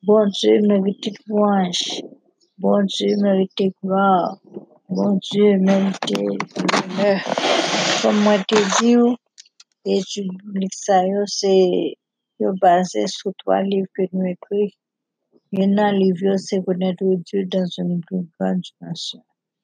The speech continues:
Eh bien, leçon que nous allons faire jeudi, à chapitre que nous allons étudier jeudi, à, c'est dans le livre ça que nous tirons, dans le premier livre, là, connaître Dieu dans une plus grande dimension.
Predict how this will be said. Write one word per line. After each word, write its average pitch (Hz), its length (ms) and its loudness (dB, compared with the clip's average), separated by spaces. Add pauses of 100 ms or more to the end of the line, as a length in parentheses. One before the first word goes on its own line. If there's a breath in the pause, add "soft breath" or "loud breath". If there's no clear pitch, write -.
(540)
Eh 190 160 0
bien, 185 240 -2
leçon 185 560 -2
que 208 100 -6
nous 190 240 -2
allons 185 180 0 (140)
faire 190 260 -2 (100)
jeudi, 190 480 -8
à 190 300 -4
chapitre - 520 -12
que 208 60 -4 (100)
nous 185 160 -4
allons 175 200 -4
étudier 180 500 -4
jeudi, 180 440 -10
à, 202 180 -2 (640)
c'est 202 240 -4
dans 196 180 4
le 185 100 6
livre 190 140 4
ça 180 280 2
que - 160 -8
nous 175 280 -4
tirons, 180 560 -2 (840)
dans 175 160 -2
le 170 140 -6
premier 185 400 0
livre, 165 260 -2
là, 156 240 2
connaître 180 520 -2
Dieu 190 400 -6
dans 180 140 -4
une 165 280 -10
plus 170 220 -12
grande 180 280 -4
dimension. 175 560 -10